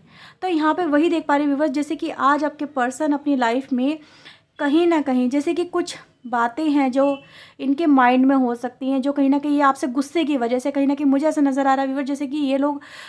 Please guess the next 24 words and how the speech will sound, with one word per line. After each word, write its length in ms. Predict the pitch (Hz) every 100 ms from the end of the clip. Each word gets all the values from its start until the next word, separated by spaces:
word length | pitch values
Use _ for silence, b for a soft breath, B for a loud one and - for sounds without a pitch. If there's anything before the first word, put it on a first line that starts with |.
| B
आपके 260 | 262 254 302
पर्सन 320 | 277 277 285
जो 160 | 294 277
हैं, 220 | 269 240
कुछ 220 | 233 302
लोग 140 | 302 302
व्यूअर्स 280 | 302 302 302
आपसे 260 | 277 311
किसी 300 | 294 294 277 277
बात 320 | 254 262 262
को 80 | 285
लेके 200 | 285 302 226
बहुत 360 | 262 277 311
ज़्यादा 200 | 269 247
खफा 380 | 262 262 - 247
थे, 180 | 254 269 285 B B B _
किसी 200 | 320 339
बात 280 | 269 269 269
को 80 | 320
लेके 220 | 302 294
बहुत 400 | 262 254 247 330
ज़्यादा, 240 | 311 294 294
जैसे 260 | 294 311
कि 200 | 302 330